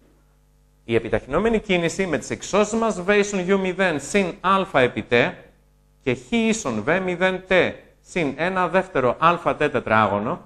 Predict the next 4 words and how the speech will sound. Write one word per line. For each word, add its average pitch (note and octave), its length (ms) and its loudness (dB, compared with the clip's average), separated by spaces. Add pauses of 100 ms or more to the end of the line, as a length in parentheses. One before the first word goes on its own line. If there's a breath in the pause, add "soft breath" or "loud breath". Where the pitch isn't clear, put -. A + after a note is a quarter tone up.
(1400)
Γιατί G3 500 8
βάζουμε A#3+ 460 8
συν F#3+ 320 2
εκεί; C#3+ 420 -2